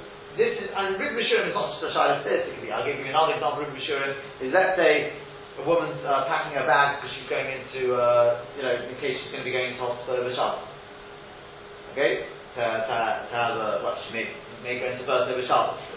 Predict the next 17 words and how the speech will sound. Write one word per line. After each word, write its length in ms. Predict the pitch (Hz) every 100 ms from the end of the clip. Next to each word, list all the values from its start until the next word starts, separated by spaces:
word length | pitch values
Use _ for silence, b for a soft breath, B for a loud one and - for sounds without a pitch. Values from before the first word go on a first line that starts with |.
| -
So 160 | 156 160
obviously 240 | 131 -
she's 80 | -
packed 240 | 113 -
whatever's 320 | 117 131 135 175
necessary, 400 | 160 - - 151
no 160 | 170
problem. 400 | - - - - - - -
Okay? 320 | 107 131 - - - -
Can 240 | 233 262 254
she 80 | 254
pack 240 | 247 -
once 240 | 190 202 202
you're 80 | 185
packing 320 | 185 - 160
that 160 | -
anyway? 400 | - - - -